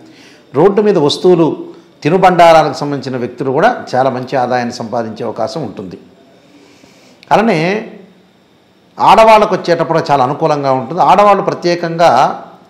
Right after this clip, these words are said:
ఆ, బ్యూటీషియన్ సంబంధించిన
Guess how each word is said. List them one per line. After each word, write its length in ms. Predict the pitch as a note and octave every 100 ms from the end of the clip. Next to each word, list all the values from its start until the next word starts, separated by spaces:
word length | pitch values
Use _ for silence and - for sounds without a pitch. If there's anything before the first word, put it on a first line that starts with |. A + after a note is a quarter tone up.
| _ _ _ _ _ _ _ _
ఆ, 260 | C#3 C#3 C3+ A2+
బ్యూటీషియన్ 540 | A2+ G#3 A3 A3+ - F#3
సంబంధించిన 500 | - E3 E3 D3+